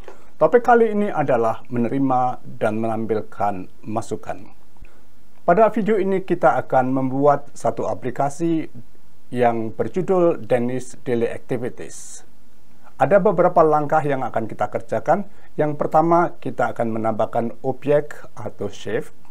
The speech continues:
Kemudian kita memberi nama objek itu sehingga bisa kita panggil, kita isinya kita olah dan kita tampilkan. Lalu yang ketiga,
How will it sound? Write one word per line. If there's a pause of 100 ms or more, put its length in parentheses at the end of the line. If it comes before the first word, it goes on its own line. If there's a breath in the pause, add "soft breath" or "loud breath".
(500 soft breath)
Kemudian
kita
memberi
nama
objek
itu
sehingga
bisa
kita
panggil,
kita
isinya
kita
olah
dan
kita
tampilkan. (720 loud breath)
Lalu
yang
ketiga,